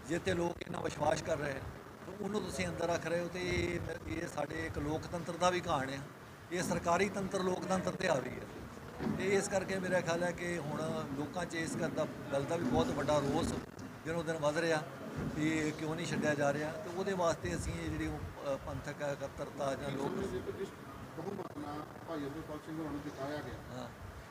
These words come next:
Speaker 2: ਲੋਕਾਂ ਨੇ ਹੁਣ ਡਿਵੈਲਪਮੈਂਟ ਦੇ ਕੰਮ ਨੇ ਜਾਂ ਹੋਰ ਕਈ ਨਿੱਜੀ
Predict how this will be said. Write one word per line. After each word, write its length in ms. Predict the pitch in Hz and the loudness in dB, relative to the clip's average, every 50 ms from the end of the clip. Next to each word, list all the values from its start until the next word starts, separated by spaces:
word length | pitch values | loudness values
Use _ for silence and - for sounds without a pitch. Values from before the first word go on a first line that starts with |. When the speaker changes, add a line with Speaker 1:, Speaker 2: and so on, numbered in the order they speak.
| 180 | -2
Speaker 2:
ਲੋਕਾਂ 280 | 185 190 190 185 190 196 | -2 -2 -2 -2 -4 -4
ਨੇ 160 | 202 202 202 202 - - - 165 | -4 -4 -6 -8 -8 -10 -8 -6
ਹੁਣ 80 | 190 185 | -6 -4
ਡਿਵੈਲਪਮੈਂਟ 480 | - 160 151 151 156 156 160 165 160 | -4 -2 -2 -2 -2 -2 -2 -4 -4
ਦੇ 120 | - 170 160 | -4 -6 -6
ਕੰਮ 320 | - 151 151 151 156 156 | -4 -4 -4 -4 -2 -2
ਨੇ 120 | 165 170 | -2 -2
ਜਾਂ 140 | 165 175 170 | -2 -4 -6
ਹੋਰ 200 | 160 160 185 196 - - - | -2 0 0 0 0 -2 -4
ਕਈ 120 | 185 196 | -4 -2
ਨਿੱਜੀ 380 | 196 180 170 165 - 165 180 | -2 -2 -4 -6 -6 -6 -8